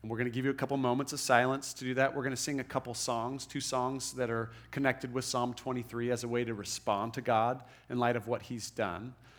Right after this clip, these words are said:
So what I'm gonna do is I'm gonna set up two little moments of reflection, and then we'll reflect, and then we'll sing. And then after that, then we'll look forward,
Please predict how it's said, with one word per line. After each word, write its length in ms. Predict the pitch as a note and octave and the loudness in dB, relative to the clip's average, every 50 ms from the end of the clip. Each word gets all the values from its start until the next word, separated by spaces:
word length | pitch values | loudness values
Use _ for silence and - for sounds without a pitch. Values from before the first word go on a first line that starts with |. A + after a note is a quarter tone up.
| - - | -20 -20
So 140 | - - A2+ | -10 -2 0
what 40 | A#2 | 2
I'm 60 | B2 | 2
gonna 100 | C#3 C#3 | 2 2
do 120 | B2+ B2+ | 2 0
is 100 | C3 A#2+ | 0 0
I'm 80 | C3 B2+ | 0 0
gonna 100 | A#2 A#2 | 0 -2
set 240 | - - - C3 B2 | -2 2 4 4 4
up 180 | B2 - - | 4 4 0
two 160 | - - C#3+ C#3+ | -2 0 2 2
little 180 | D3 C#3+ C#3 | 4 4 4
moments 440 | C3+ C3 B2 B2 B2+ B2+ A#2+ - - | 2 2 2 2 0 -2 -2 -4 -4
of 140 | A#2 G2+ A2 | -4 -4 -6
reflection, 600 | A2 F#2+ - - G#2+ F2 - - - G2+ E2 D#2+ E2+ - - - - - - - - _ - | -8 -4 0 0 0 0 -2 -6 -8 -8 -10 -10 -14 -18 -20 -20 -20 -20 -20 -20 -20 _ -12
and 140 | - G2+ G2 | -10 -8 -6
then 140 | G2+ G2 G2 | -6 -6 -8
we'll 140 | G2 F#2+ | -8 -10
reflect, 600 | F#2 G2+ G2 - - C#3 C3 A#2+ - - - - - - - - _ _ | -10 -12 -4 4 6 6 6 6 2 -6 -12 -12 -12 -16 -20 -20 _ _
and 120 | - G#2+ G#2 | -8 -6 -4
then 140 | G#2 G2 F#2 | -6 -6 -6
we'll 80 | F2 | -8
sing. 380 | - - - - - G#2+ E2+ - C#2+ F2 - - _ _ _ - | -8 -6 -6 -4 -6 -6 -10 -12 -16 -18 -20 -20 _ _ _ -12
And 180 | G2+ G2 G2 G2+ | -10 -8 -2 0
then 240 | A#2 B2 B2 A#2 A#2 | 0 0 0 -2 0
after 240 | - A#2 G#2+ - A#2+ | 0 0 0 0 2
that, 220 | A#2 A#2 A2+ A2+ B2 | 4 4 4 2 0
then 120 | A#2+ A#2 | -4 -4
we'll 120 | G#2+ G2+ | -4 -4
look 180 | G#2 A2 - - | -6 -6 -8 -8
forward, 380 | - - A#2+ A2 G#2 G2 G2 | -8 -6 -4 -4 -4 -4 -6